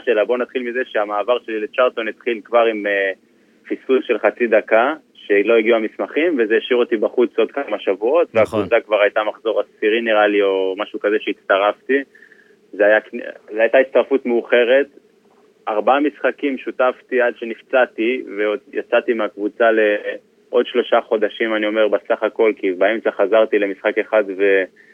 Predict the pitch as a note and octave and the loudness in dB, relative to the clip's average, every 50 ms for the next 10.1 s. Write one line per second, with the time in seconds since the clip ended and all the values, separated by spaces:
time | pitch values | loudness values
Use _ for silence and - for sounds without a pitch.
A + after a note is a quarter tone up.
0 | _ _ _ _ F#2 F2 - - A2+ A2+ G#2+ - - F#2+ G2+ A2 A#2+ C3 B2 - | _ _ _ _ -16 -12 -4 -2 -2 -2 0 2 4 6 6 6 6 4 2 0
1 | - - G#2 G2+ F#2+ G2 G2 G2 G2 G2+ G#2+ G#2+ G2+ - G#2 G2+ F#2+ - - A2+ | -4 -2 0 2 2 4 4 4 4 4 4 2 2 0 -4 -6 -6 -4 -2 -2
2 | A#2 A#2 G#2+ G2 G2+ - - A2 A2+ G#2+ G#2+ - G#2 G#2 G#2 F#2 - _ - G#2 | -2 -2 0 -2 -2 -2 0 -2 -2 -2 -2 -4 -4 -4 -4 -6 -6 _ -2 0
3 | G#2 G2+ F#2+ G2 G2+ G2+ F#2+ - G2+ F#2+ F#2+ - - - F#2+ - - G2+ G2+ G2+ | 0 2 2 0 0 0 -2 -6 -8 -10 -10 -8 -8 -8 -8 -6 -4 -4 -2 -2
4 | G2 - - G#2 A2+ C2+ - - - - - - - - - _ _ _ _ _ | -4 -6 -8 -8 -8 -8 -10 -14 -20 -20 -20 -20 -20 -20 -20 _ _ _ _ _
5 | _ _ _ _ _ - G2+ G#2+ G#2+ - - - G2 F#2+ F#2 G2+ G2+ - - C#3 | _ _ _ _ _ 0 0 0 0 0 -2 -4 -4 -2 -2 -2 -2 0 2 0
6 | B2 - C3+ C3+ C3+ - - B2+ G#2+ - B2 A2+ - A#2 G#2+ G#2 F#2+ - - G#2 | 2 4 4 4 4 2 0 -4 0 0 0 0 2 0 0 0 -2 -2 -2 -4
7 | G2+ G#2 A#2+ A#2+ A2 A#2+ C3+ D#3 D3+ - D3+ C#3+ D#3+ D#3 D3 D3 C#3+ C3 B2+ B2+ | -2 -2 -4 -4 -2 -2 -2 -2 -2 -2 -2 0 0 0 0 0 -2 -2 -2 -6
8 | - - A#2+ A#2 B2+ B2+ B2 - _ A#2 A2+ A2+ G#2+ G#2+ G#2 G2+ G2+ G#2 G2+ G2 | -10 -12 -10 -4 -2 -2 -2 -2 _ 0 0 2 2 0 -2 -2 0 0 0 0
9 | - _ A2 G#2+ G#2 G2+ G2+ G2 G2+ G#2 G#2 G#2 G#2 G#2 G#2+ A2 A2+ B2 C3+ C#3+ | -2 _ -6 -4 -2 -2 -2 -2 -2 -2 -2 -2 -4 -6 -4 -4 -2 -2 -2 -2
10 | D#3+ F3+ | -4 -6